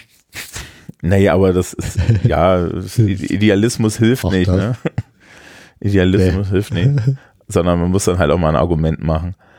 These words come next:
Speaker 1: Ja, aber ich finde, du hast ein sehr gutes Argument dafür gemacht, warum jedes Festival sich in den nächsten Jahren solche Konzepte anschauen sollte und dann gucken sollte, was es, was,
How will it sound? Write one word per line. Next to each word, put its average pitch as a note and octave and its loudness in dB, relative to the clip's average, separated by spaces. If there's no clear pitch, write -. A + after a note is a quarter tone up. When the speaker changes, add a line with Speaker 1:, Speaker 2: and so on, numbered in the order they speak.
Speaker 1:
Ja, D2 -2
aber G2+ 2
ich G#2 0
finde, G#2+ 0
du F#2+ 4
hast F2+ 0
ein E2+ 0
sehr E2+ 0
gutes E2+ 0
Argument E2 0
dafür E2 0
gemacht, E2 0
warum D#2+ 0
jedes D2+ 0
Festival D#2 0
sich D#2+ -2
in D#2 0
den D2+ 2
nächsten D2+ 0
Jahren C#2+ 0
solche - -2
Konzepte - -2
anschauen D#2 0
sollte D2+ 0
und D#2 -4
dann D#2 -2
gucken A2+ -2
sollte, F2+ 0
was F#2 -2
es, F#2+ 0
was, F2 -2